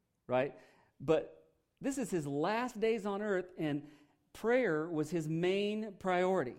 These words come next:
He wanted to be close to God. He wanted to make sure he was doing what God wanted him to do in this pivotal moment in his life. This shows us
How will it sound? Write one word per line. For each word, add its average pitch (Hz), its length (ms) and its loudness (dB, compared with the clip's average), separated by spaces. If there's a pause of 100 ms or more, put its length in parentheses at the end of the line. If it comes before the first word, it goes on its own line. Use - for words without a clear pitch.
He 156 80 -4
wanted 180 380 2
to 202 80 -2
be 196 120 -2
close 196 300 0
to 185 80 -8
God. 156 240 2
He 127 60 -2
wanted 160 280 -2
to 160 60 0
make 175 260 0
sure 208 360 0
he 170 100 -2
was 160 140 -4
doing 180 260 2
what 143 160 0
God 160 380 2 (300)
wanted 165 260 4
him 165 100 2
to 151 100 -2
do 160 220 2
in 139 140 -2
this 135 180 -4 (140)
pivotal 214 580 4 (240)
moment 175 460 4
in 151 100 0
his 143 160 0
life. 151 320 4 (540)
This 233 200 0
shows 247 300 6
us 160 320 2